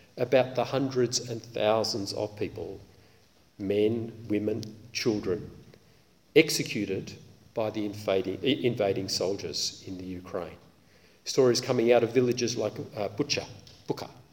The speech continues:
sorry. That, that's sort of the wrong way to say it, isn't it? And it, but it fits. Uh, uh, one woman told the story of, uh, soldiers coming into her home and just shooting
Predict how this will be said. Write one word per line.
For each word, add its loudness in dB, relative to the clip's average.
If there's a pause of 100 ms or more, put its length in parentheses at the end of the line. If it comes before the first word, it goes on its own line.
(300)
sorry. -12 (320)
That, -16 (840)
that's -6
sort -2
of 0
the -2
wrong 2
way 2
to -2
say 2
it, -2
isn't -6
it? -12 (420)
And -8
it, -8 (380)
but 0
it -6
fits. 0 (320)
Uh, -2
uh, -6 (380)
one 6
woman 10
told 6
the 0
story 4
of, 0
uh, -2
soldiers 2
coming 0
into -2
her 0
home 0 (880)
and 2
just 6
shooting 4